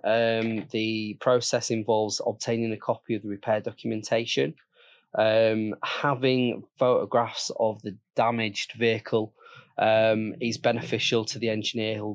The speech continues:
go out and see the car and provide the diminution report. Um,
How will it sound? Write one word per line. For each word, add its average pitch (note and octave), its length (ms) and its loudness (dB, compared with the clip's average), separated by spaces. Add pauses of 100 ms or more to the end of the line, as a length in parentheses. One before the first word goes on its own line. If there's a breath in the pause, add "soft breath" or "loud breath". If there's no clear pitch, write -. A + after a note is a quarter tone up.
(140)
go G2+ 60 4
out G2+ 200 2
and G2 100 -8
see G#2+ 320 -2
the G2+ 120 -8
car G#2 340 0
and G2 120 -8
provide G#2 380 -4
the - 80 -20
diminution G2+ 580 -8
report. A2 540 0 (540 loud breath)
Um, A2 920 2